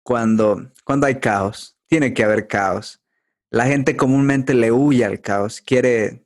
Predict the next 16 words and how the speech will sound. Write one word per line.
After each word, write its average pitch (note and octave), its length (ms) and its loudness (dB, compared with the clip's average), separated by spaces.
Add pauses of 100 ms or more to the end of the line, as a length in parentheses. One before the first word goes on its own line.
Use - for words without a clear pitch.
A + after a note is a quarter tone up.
quiere A#2+ 200 0
todo B2+ 220 0
seguro, A2 480 0
quiere A#2 200 0
dinero B2+ 280 0
seguro, A#2 520 0
quiere B2+ 320 -2 (280)
una B2+ 160 -6
empresa A#2 400 -2
segura. A2+ 440 0
Viejo, B2+ 480 -2 (180)
todo, C3 480 0
en G#2+ 140 -4
todo D3 320 0
hay C3 120 0
incertidumbre. A#2 920 -2